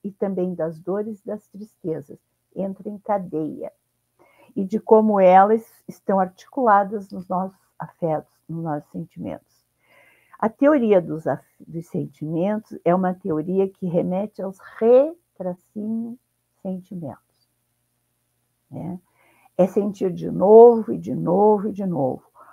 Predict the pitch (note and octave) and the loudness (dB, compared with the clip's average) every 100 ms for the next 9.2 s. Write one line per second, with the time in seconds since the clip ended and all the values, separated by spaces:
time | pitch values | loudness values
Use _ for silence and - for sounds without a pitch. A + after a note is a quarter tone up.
0 | - F3 F#3 G#3 - A#3 C4+ - - - | -8 -2 2 2 4 6 6 6 -14 -2
1 | G3+ A3 G3+ F3 F#3+ F#3 E3 E3+ _ - | 0 0 -2 -2 -4 -6 -10 -10 _ -8
2 | D#3 - E3+ D#3 D3 C#3+ D#3+ F#3 F#3 - | -4 -4 -4 -6 -6 -10 -2 0 0 -2
3 | E3 E3+ - D#3+ F3 F#3+ G3 F3 E3 C#3 | -4 -4 -8 -6 0 0 -2 -6 -6 -6
4 | C3+ D#3 D3+ D#3+ G#3+ _ _ _ _ _ | -10 -4 -4 -4 -6 _ _ _ _ _
5 | _ _ _ _ _ - _ _ _ _ | _ _ _ _ _ -20 _ _ _ _
6 | _ - G3+ G3 G3 D#3+ G3 G3 A3+ A3+ | _ -2 0 0 -2 -2 -2 0 -2 -2
7 | - E3+ D#3 - - _ _ _ _ _ | -2 0 0 -4 -16 _ _ _ _ _
8 | _ _ _ _ _ - C#3+ F3 - D#3+ | _ _ _ _ _ -8 -6 -6 -6 -6
9 | D#3 | -6